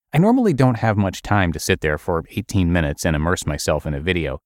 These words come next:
but due to B Franklin's early to rise scheme, I eagerly allowed myself a break from inner thought and thoroughly enjoyed what I saw.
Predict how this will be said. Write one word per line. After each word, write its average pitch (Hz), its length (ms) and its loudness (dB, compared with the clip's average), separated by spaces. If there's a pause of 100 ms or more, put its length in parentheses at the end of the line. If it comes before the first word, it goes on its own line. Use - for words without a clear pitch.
(260)
but 135 200 -2
due 190 180 4
to 117 180 4
B 113 280 4
Franklin's 95 580 0
early 101 300 2
to 85 80 -4
rise 92 360 2
scheme, 80 440 0
I 107 100 2
eagerly 127 560 4
allowed 104 320 2
myself 95 420 0
a 90 60 -2
break 104 400 -2
from 85 220 -4
inner 92 180 -4
thought 85 380 2 (260)
and 127 140 0
thoroughly 185 420 0
enjoyed 123 380 2
what 87 120 -6
I 78 100 -4
saw. 123 360 2